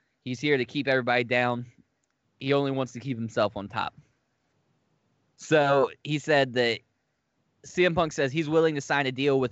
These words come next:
N G W, which would be his return to the wrestling world, under one condition,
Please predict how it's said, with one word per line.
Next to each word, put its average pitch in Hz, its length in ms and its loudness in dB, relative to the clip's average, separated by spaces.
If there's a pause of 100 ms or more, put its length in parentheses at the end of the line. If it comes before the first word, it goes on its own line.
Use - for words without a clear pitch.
(120)
N 139 180 -2
G 131 120 -4
W, 117 460 0 (1500)
which 151 240 0
would 127 100 -10
be 127 560 -2
his 143 240 0
return 143 340 0
to 143 80 2
the 123 80 -2
wrestling 113 540 -2
world, 101 320 -6 (1500)
under 135 240 0
one 123 260 0
condition, 113 540 -6